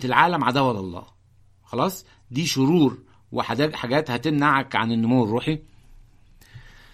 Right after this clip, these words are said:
أنا هختم بكلمة دلوقتي صغيرة خالص في دقيقتين. احنا وصلنا، نشكر ربنا، لنهاية حلقتنا، بس أنا، آه، يعني،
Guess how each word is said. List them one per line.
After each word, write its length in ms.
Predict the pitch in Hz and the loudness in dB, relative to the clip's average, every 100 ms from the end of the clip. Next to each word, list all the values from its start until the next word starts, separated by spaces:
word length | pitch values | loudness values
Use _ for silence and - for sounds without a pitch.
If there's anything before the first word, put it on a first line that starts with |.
| - - - - - - - | -20 -20 -20 -20 -20 -12 -2
أنا 260 | 165 147 160 | 4 6 4
هختم 560 | - 135 120 113 113 | 4 4 4 2 2
بكلمة 440 | 104 107 143 139 120 | 0 2 4 4 2
دلوقتي 560 | 110 131 123 110 110 - | 2 0 -2 -2 -4 -6
صغيرة 340 | - 113 127 | -8 -2 -2
خالص 540 | 127 127 143 156 - - - - - - - - - | -2 -4 -4 -6 -16 -20 -20 -20 -20 -20 -20 -20 -14
في 200 | - 113 | -8 -4
دقيقتين. 480 | 117 113 139 160 | -2 2 2 2
احنا 180 | - 123 | 0 -4
وصلنا، 380 | 107 - 131 123 | -4 0 0 0
نشكر 280 | 117 - 113 | -2 -4 -4
ربنا، 320 | 110 135 123 | -2 0 0
لنهاية 400 | 110 113 127 143 | 0 -2 -2 -2
حلقتنا، 400 | - 120 151 151 | -4 -8 -6 -6
بس 180 | 120 123 | -4 -2
أنا، 360 | 131 131 117 - | 0 0 0 -4
آه، 460 | - 71 - - | -8 -10 -12 -6
يعني، 400 | 117 107 110 - | -2 -2 -2 -10